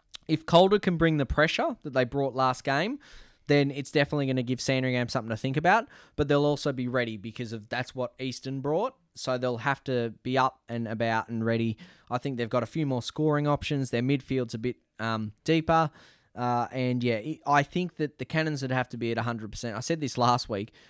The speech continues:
about Eastern, they'd have to be at a hundred percent, and, and the others would have to be down a bit, which it, they were. Um, but full credit to Eastern on that game. Um, and yeah, for the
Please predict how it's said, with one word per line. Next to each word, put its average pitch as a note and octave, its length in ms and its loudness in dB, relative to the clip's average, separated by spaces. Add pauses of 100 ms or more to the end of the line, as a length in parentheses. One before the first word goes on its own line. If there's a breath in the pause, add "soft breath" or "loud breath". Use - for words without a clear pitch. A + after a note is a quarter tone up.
(140 soft breath)
about A2+ 260 2
Eastern, A#2+ 360 0
they'd A2 120 -2
have A2+ 180 -2
to A2 60 -10
be G#2+ 120 -6
at G#2+ 40 -6
a G#2+ 40 -8
hundred G#2+ 260 -8
percent, G#2 380 -10
and, G#2 260 -10
and G#2 260 -8
the G#2+ 120 -6
others G#2 240 -8
would G#2 80 -8
have G2+ 160 -10
to G#2+ 80 -14
be G#2 120 -8
down G#2+ 300 -6
a G2+ 40 -6
bit, G#2+ 180 -6
which A#2+ 180 -6
it, G#2+ 240 -8
they A#2 120 2
were. A#2 420 2 (320 soft breath)
Um, A2 340 0
but A2+ 160 -2
full C3 160 -4
credit A2+ 300 -4
to F2+ 120 -10
Eastern A#2 220 -6
on A#2 80 -4
that B2+ 180 -2
game. A#2 300 -2 (320 loud breath)
Um, B2 380 2 (180)
and B2 460 2
yeah, A#2 180 2
for - 160 -6
the B2+ 220 -2